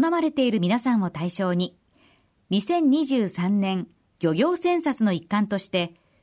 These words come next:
漁業経営体調査を実施します。漁業センサスは、水産行政施策の企画・立案のための基礎資料作りを目的に行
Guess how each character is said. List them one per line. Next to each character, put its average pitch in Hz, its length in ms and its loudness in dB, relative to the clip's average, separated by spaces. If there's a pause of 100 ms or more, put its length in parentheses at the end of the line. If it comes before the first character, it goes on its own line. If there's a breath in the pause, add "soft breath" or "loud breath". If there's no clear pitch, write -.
(260 soft breath)
漁 160 140 0
業 320 240 0
経 349 340 2
営 339 80 0
体 330 240 0
調 330 220 0
査 254 180 -2
を 196 60 0
実 143 120 -6
施 170 160 -6
し 170 140 -6
ま 156 120 0
す。 - 140 -14 (1400)
漁 170 140 2
業 320 260 2
セ 359 200 -2
ン 339 80 -2
サ 262 120 -4
ス 226 120 -8
は、 175 240 -2 (440 soft breath)
水 240 260 -2
産 330 260 0
行 320 160 2
政 311 280 0
施 302 80 -6
策 285 300 -2
の 143 200 -2
企 233 580 -4
画・ - 100 -18
立 160 300 -4
案 294 160 4
の 285 100 2
た 262 140 0
め 240 140 4
の 220 260 0
基 - 60 -12
礎 285 160 -2
資 320 140 -2
料 330 220 2
作 330 220 -2
り 254 120 2
を 196 80 2
目 143 200 -4
的 233 220 -2
に 226 120 4
行 214 180 0